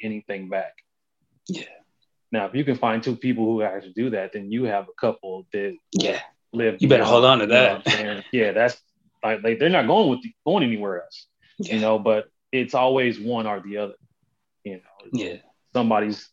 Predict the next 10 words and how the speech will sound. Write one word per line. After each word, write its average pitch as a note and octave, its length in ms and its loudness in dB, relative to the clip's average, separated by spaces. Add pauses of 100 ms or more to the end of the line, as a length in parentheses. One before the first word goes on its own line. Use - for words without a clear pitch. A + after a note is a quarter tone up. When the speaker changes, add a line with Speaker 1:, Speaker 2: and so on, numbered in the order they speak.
Speaker 1:
either A2+ 220 -2
giving G#2 280 -2
too A#2 160 -4
much G#2+ 460 -4 (520)
or G2 100 -4
somebody's G2 500 -4
taking - 420 -6
too G2 140 -20
much, F#2 380 -20
and, F#2 100 -16